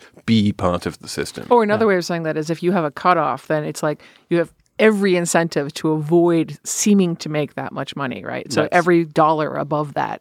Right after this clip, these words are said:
Speaker 4: That's part
Speaker 2: has
Speaker 4: of it.
Speaker 2: gotta be under the table.
Speaker 4: I, I think also, you know, you have to kind of, a-, again, separate,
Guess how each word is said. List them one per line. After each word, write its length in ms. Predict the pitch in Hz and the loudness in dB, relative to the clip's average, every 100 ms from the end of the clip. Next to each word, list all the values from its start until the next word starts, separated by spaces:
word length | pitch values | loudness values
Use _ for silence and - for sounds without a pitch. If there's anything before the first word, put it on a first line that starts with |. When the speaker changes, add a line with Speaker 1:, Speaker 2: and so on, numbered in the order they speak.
| - | -8
Speaker 4:
That's 280 | 92 - - | -8 -8 -8
part 180 | - | -4
Speaker 2:
has 60 | 147 | 0
Speaker 4:
of 20 | |
it. 20 | 156 | 2
Speaker 2:
gotta 200 | 151 151 | 2 2
be 180 | 151 143 | 0 0
under 240 | 147 156 | -2 -2
the 140 | 143 | -4
table. 520 | 143 143 151 - - - - - | -2 -2 -2 -4 -8 -12 -6 -4
Speaker 4:
I, 100 | - - | 0 2
I 80 | 156 | 2
think 220 | 208 190 | 2 2
also, 640 | 120 139 139 117 104 92 - | 2 4 4 4 2 -2 -2
you 100 | 110 | 0
know, 300 | 92 90 - _ _ - | 0 -2 -10 _ _ -2
you 120 | 117 | 2
have 120 | 110 | 2
to 80 | 117 | 0
kind 160 | - 98 | -4 -4
of, 120 | 95 | -4
a-, 120 | 101 - | -10 -4
again, 240 | 107 92 | -2 -2
separate, 560 | - 101 98 92 87 | 0 0 0 -2 -2